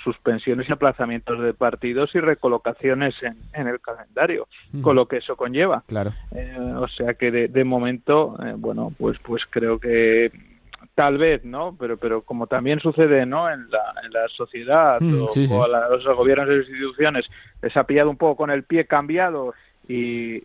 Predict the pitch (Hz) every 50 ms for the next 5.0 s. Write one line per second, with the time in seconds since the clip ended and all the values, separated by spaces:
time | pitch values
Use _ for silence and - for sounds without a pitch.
0 | - 127 123 120 127 131 131 135 131 135 135 131 135 135 139 143 143 143 143 147
1 | 143 143 139 - 143 139 135 131 127 135 139 139 143 143 139 151 143 - - 147
2 | 135 147 147 139 - 160 165 160 151 135 127 123 117 - 131 123 117 117 120 117
3 | 127 143 160 143 127 117 113 110 - - - 123 117 113 - - 117 113 117 117
4 | 117 - - - 127 120 - - 131 - 127 123 - - 139 143 147 175 202